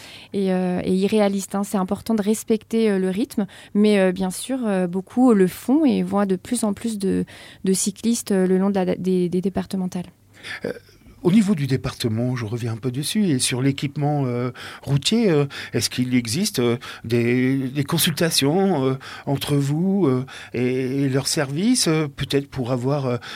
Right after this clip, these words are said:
Speaker 2: un avis, euh, sur un développement, euh, plus propice, euh, euh, au vélo, par exemple ?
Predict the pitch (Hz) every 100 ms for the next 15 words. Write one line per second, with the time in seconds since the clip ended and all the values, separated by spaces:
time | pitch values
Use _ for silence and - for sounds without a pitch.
0 | - 113 123 123 113 151 180 143 135 -
1 | 131 123 131 131 123 139 123 127 147 131
2 | 120 110 - - - 143 - 156 139 147
3 | 170 - 123 123 - - - 127 120 -
4 | - - 147 131 131 139 139 143 110 110
5 | 113 120 -